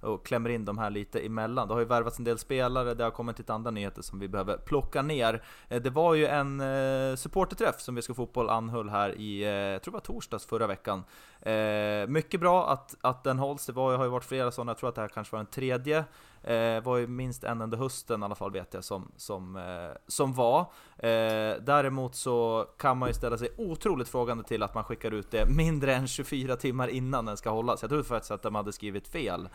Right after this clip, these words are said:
eh, först, att det var en månad fram i tiden. Men det var alltså dagen efter som man,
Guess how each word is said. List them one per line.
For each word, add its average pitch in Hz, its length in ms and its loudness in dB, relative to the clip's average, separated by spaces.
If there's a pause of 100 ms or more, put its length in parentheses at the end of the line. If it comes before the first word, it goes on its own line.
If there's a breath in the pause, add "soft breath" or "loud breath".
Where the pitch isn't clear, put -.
(300 loud breath)
eh, 90 480 -4
först, - 320 -4
att 95 80 -2
det 101 60 -6
var 95 240 2
en 107 160 -2
månad 110 420 0
fram 87 260 0
i 87 40 -8
tiden. 85 320 -4
Men 120 80 -4
det 175 60 2
var 185 100 8
alltså 175 180 4
dagen 127 400 4
efter 127 320 -2
som - 220 0
man, 92 220 -2